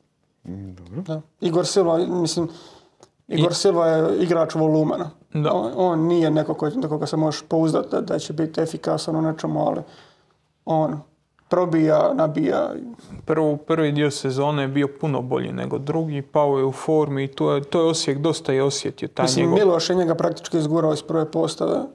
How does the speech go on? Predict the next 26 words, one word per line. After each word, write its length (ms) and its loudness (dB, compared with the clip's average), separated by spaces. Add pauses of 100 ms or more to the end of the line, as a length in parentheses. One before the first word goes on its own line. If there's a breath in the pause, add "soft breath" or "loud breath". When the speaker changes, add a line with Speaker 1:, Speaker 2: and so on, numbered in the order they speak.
(320)
Speaker 2:
Kasnije 340 0
je 80 2
Miloš 300 2
prebačen 440 0
na 60 0
lijevu 260 2
stranu, 360 -2
pa 60 -8
Speaker 3:
Kad 100 -2
Speaker 2:
Igor 140 2
Speaker 3:
se 80 -2
Speaker 2:
Silva 160 2
Speaker 3:
ovaj 180 2
Speaker 2:
igra. 180 2
Speaker 3:
vratio, 460 0
da, 120 2
a 320 -2
u 120 -4
tom, 420 -2 (220)
taj 320 0 (520)
njegov 320 0
pad 480 0 (380)
forme 680 0 (440)
dosta 640 0
kolidira 800 -4
sa, 280 -10